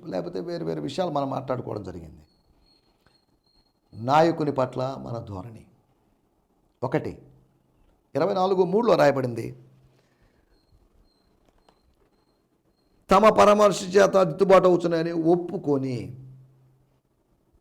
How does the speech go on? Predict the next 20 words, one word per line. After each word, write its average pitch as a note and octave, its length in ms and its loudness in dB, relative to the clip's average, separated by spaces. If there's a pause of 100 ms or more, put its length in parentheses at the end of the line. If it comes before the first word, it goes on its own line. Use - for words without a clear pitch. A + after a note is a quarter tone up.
(560)
we A#2 80 -8
were A#2+ 160 -6 (140)
convinced, D3+ 440 -12 (1120)
we D#3+ 80 0
confess, G3+ 480 -2 (960)
మేము F#3 140 4
ఒప్పుకుంటున్నాం. G3+ 680 2 (160)
కింద G3 160 2
వచనాల్లో G3+ 580 4
చూస్తే G#3+ 580 0 (840)
చివరి A3 160 10
భాగంలో F#3 440 6
పద్నాలుగు, F3 680 4
పదిహేను D#3+ 520 -2
వచనాల్లో C#3 580 -4
ఇరవై D3 240 0
నాలుగో C3 340 -2
అధ్యాయం A2+ 360 -10
అపోస్తుల A2+ 400 -10
కార్యములు F#2+ 400 -12